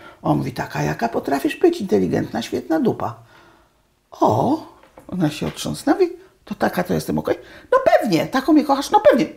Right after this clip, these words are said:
I wyszli, rozumiesz? Najcudowniejsza, najprostsza rzecz,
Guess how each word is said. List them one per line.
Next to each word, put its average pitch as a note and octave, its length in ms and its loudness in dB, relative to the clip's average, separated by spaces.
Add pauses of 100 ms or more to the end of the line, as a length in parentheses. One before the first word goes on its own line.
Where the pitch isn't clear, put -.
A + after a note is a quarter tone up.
I F4+ 60 0
wyszli, E4+ 360 -2 (100)
rozumiesz? A3 500 -8 (1120)
Najcudowniejsza, C#4+ 1040 4
najprostsza D4+ 600 4
rzecz, B3 560 0